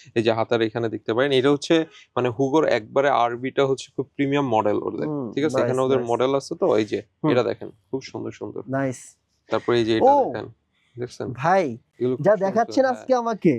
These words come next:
Speaker 1: খুব সুন্দর সুন্দর
Speaker 2: যা
Speaker 1: কালেকশন।
Speaker 2: দেখাচ্ছেন, মানে পুরা এই,
Speaker 1: দেখেন।
Speaker 2: মানে আমার মনে হয়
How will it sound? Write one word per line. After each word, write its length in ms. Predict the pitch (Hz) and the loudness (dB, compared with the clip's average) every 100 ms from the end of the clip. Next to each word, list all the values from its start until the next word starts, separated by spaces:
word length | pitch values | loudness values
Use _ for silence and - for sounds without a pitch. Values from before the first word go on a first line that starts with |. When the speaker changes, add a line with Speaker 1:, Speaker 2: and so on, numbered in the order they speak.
| - | -2
Speaker 1:
খুব 120 | 127 | -6
সুন্দর 240 | - 127 123 | -4 -6 -4
সুন্দর 200 | 123 117 | -4 -4
Speaker 2:
যা 60 | |
Speaker 1:
কালেকশন। 240 | - 185 202 | 2 4 4
Speaker 2:
দেখাচ্ছেন, 520 | 196 233 - 247 185 | 2 2 2 4 4
মানে 220 | 147 370 214 208 - - | 4 2 2 0 -2 2
পুরা 280 | 196 220 226 220 - | 4 6 6 2 4
এই, 160 | 202 214 | 4 4
Speaker 1:
দেখেন। 200 | 110 127 | 0 0
Speaker 2:
মানে 140 | 190 | 2
আমার 200 | 170 220 | 4 4
মনে 140 | 214 214 | 4 4
হয় 140 | 226 | 2